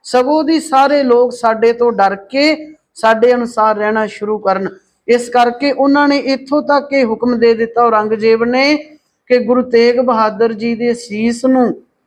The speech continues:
ਗੁਰੂ ਤੇਗ ਬਹਾਦਰ ਜੀ ਦੇ ਧੜ ਨੂੰ ਕੋਈ ਵੀ ਚੱਕੇਗਾ ਨਹੀਂ, ਸਗੋਂ ਦੀ ਮਾਫ ਕਰਨਾ, ਉਹ ਗਲੀਆਂ ਦੇ ਵਿੱਚ ਰੁਲੇਗਾ। ਜਦੋਂ ਇਹ ਗੱਲ ਹੋਈ ਤੇ ਕਹਿੰਦੇ ਭਾਈ ਜੈਤਾ ਜੀ ਤੇ ਭਾਈ ਗੁਰਦਿੱਤਾ ਜੀ ਜਿਹੜੇ ਸਿੱਖ ਸਨ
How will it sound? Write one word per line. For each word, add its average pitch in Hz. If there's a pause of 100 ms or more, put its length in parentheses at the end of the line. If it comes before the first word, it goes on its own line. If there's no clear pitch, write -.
(180)
ਗੁਰੂ 226
ਤੇਗ 233
ਬਹਾਦਰ 208
ਜੀ 233
ਦੇ 240 (100)
ਧੜ 220
ਨੂੰ 294 (240)
ਕੋਈ 247
ਵੀ 262
ਚੱਕੇਗਾ 233
ਨਹੀਂ, 240
ਸਗੋਂ 240
ਦੀ 247
ਮਾਫ 208
ਕਰਨਾ, 254 (340)
ਉਹ 233
ਗਲੀਆਂ 214
ਦੇ 220
ਵਿੱਚ 208
ਰੁਲੇਗਾ। 185 (460)
ਜਦੋਂ 214
ਇਹ 269
ਗੱਲ 262
ਹੋਈ 226
ਤੇ 262
ਕਹਿੰਦੇ 262
ਭਾਈ 226
ਜੈਤਾ 214
ਜੀ 233
ਤੇ 240
ਭਾਈ 202
ਗੁਰਦਿੱਤਾ 202
ਜੀ 233
ਜਿਹੜੇ 240
ਸਿੱਖ 226
ਸਨ 233